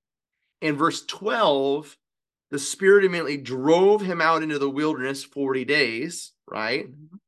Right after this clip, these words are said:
Speaker 1: Now, after John was arrested, Jesus came into Galilee preaching the gospel of God and saying, "The time is fulfilled and the kingdom of God is at hand,"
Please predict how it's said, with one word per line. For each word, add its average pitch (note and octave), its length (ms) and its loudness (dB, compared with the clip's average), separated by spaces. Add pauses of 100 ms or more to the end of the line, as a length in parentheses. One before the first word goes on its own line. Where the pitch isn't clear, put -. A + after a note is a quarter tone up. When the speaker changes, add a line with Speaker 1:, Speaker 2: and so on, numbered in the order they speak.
(880)
Speaker 1:
Now, G3 840 2
after G3+ 340 0
John F3+ 400 -2
was E3+ 140 -8
arrested, D#3+ 480 -4
Jesus F3+ 520 -6
came E3 360 -8
into C#3+ 180 -6
Galilee C#3+ 760 -2
preaching F3 680 -6
the F3+ 100 -4
gospel D3 540 -4
of C3+ 100 -4
God D#3 280 0
and C3+ 160 -2
saying, D3+ 300 -4
"The C#3 100 -2
time F3 680 -4 (100)
is D3+ 540 -2 (160)
fulfilled F3 840 -2 (500)
and D3+ 160 -2
the C#3+ 100 0
kingdom F#3+ 520 -4
of D3 140 -2
God D3 480 0
is C3+ 340 -2
at F3+ 160 -4
hand," C3 680 -6